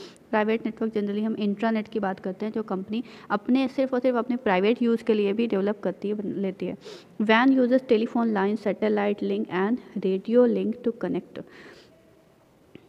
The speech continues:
ठीक है, wan आपका, अ, wan जो है वो, अ, internet is a common example of wan। wan का बहुत ही अच्छा एग्जांपल है इंटरनेट, क्योंकि इंटरनेट आज के टाइम में सभी लोग यूज़ कर रहे हैं, तो अच्छी तरीके से समझ सकते हैं कि इंटरनेट के जो फीचर्स हैं वो ही आपके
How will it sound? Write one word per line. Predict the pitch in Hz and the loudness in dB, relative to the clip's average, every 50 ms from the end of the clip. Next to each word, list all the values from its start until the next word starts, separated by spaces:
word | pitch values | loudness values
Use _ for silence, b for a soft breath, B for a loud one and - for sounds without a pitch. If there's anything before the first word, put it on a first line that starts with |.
| _ _ _ _ _ - | _ _ _ _ _ -8
ठीक | 277 254 294 | -4 0 2
है, | 269 247 | 2 4
wan | 226 214 202 214 240 247 | 4 4 4 2 2 2
आपका, | - 233 226 226 - 240 240 | 0 0 0 0 0 0 0
अ, | 262 - - - - - - 220 208 202 202 202 | 0 -2 -6 -12 -12 -8 -4 -2 -2 0 0 -2
wan | 202 220 208 214 220 240 247 | 0 0 0 0 0 0 0
जो | 254 247 | 2 2
है | 240 226 220 226 | 2 2 0 0
वो, | 240 240 240 | 0 -2 -2
अ, | 240 - - - 226 214 208 | -4 -6 -6 -4 -4 -2 -2
internet | - 214 214 220 254 254 254 247 240 | -2 -2 -2 0 2 2 2 2 0
is | 196 208 202 | 0 0 0
a | 233 233 - - | 0 -2 -2 -2
common | 214 202 208 220 233 240 | -2 0 0 0 0 0
example | 220 208 196 196 185 185 190 208 202 | -2 -2 -2 -2 -2 0 0 0 0
of | 208 220 214 - - 208 | 0 -2 -4 -6 -6 -4
wan। | 180 175 180 185 208 B B B B B B B B | -2 -2 0 -2 -4 B B B B B B B B
wan | 214 208 214 220 | 0 0 0 0
का | - 240 | -2 -2
बहुत | 214 202 202 202 226 233 240 | -2 0 0 0 0 2 2
ही | 247 | 0
अच्छा | 233 - - 240 | -2 -2 -2 -4
एग्जांपल | 220 214 214 202 196 202 202 220 220 226 | -4 -2 -2 -2 -2 -2 -2 -4 -4 -4
है | |
इंटरनेट, | - 220 202 202 226 226 226 226 226 | -4 -4 -4 -4 -4 -6 -6 -6 -8
क्योंकि | - 220 214 - 226 | -8 -8 -6 -4 -2
इंटरनेट | - 202 196 196 247 247 254 254 262 - - - | 0 0 0 0 0 0 0 0 -2 -2 -2 -2
आज | 208 220 226 - | -2 -2 -2 -2
के | - 254 | -2 -2
टाइम | 254 226 220 220 | 0 -2 -2 -2
में | 233 240 | -2 -2
सभी | 226 202 214 226 | -2 -2 0 0
लोग | 233 233 240 220 | 0 0 0 0
यूज़ | 208 208 214 233 240 - | 0 0 0 0 0 0
कर | - 240 233 | -2 -2 0
रहे | 240 240 | 0 0
हैं, | 254 269 269 262 | 0 0 -2 0
तो | - 277 277 | 0 0 0
अच्छी | - - 262 - 277 | 0 -2 -2 0 2
तरीके | 269 254 233 233 247 247 | 2 2 2 2 0 0
से | 262 | 0
समझ | 254 - 226 220 233 233 | 0 -2 -2 -4 -2 -4
सकते | 226 202 208 - 220 | -4 -6 -6 -6 -8
हैं | 208 214 | -8 -6
कि | - 262 254 254 - - - - - | -6 -6 -6 -6 -8 -12 -12 -6 -2
इंटरनेट | 220 220 220 262 262 247 247 - | -2 0 2 2 0 0 0 -2
के | - 254 | -2 0
जो | 233 240 | 0 0
फीचर्स | 240 - 226 220 233 226 233 233 | 0 -2 -2 -2 -2 -2 -2 -2
हैं | 247 240 | -4 -2
वो | 226 226 220 226 | 0 0 0 2
ही | 240 240 | 2 0
आपके | 208 185 - - - 233 | 0 -2 -2 -4 -6 -6